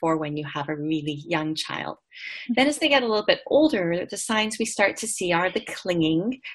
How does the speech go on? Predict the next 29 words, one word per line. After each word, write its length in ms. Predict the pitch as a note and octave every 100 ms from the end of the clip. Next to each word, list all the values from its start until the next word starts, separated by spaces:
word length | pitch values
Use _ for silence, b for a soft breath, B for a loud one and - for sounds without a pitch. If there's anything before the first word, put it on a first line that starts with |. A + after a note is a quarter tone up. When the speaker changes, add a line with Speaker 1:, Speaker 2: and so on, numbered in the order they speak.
| -
Speaker 1:
the 60 | F3+
not 200 | E3 -
wanting 280 | F#3 G3
to 160 | F#3+ A3
leave 360 | F3 D#3+ D#3+ -
you, 420 | E3 E3 E3 G#3+ B B B B
um, 400 | F3 F3 E3+ F3
sometimes 480 | - F#3+ F3 G3+ G3+
the 80 | A3
stomach 500 | - G3+ F#3 F3 -
aches. 540 | D#3+ F3 - - - B B B -
And 400 | G3 F#3+ F#3+ F#3
so 420 | - G#3 F#3+ F#3+
that 220 | G#3 G#3
can 160 | - G#3+
be, 420 | G3+ F3 E3+ E3+
you 140 | - E3
know, 300 | D#3+ E3 E3+ -
definitely 580 | F3+ E3+ - - E3+ E3
big, 220 | E3+ E3 - - -
uh, 180 | D#3+ D#3+
red 220 | F3+ G3+
flags 500 | - E3+ D#3 D#3 -
that 140 | E3+ -
there's 220 | E3+ -
some 120 | F3
anxiety 560 | E3 E3 D#3 D#3 E3+ E3+
happening 460 | D#3+ D3 D#3 D3 D3
here. 460 | D3 C#3+ E3 D4+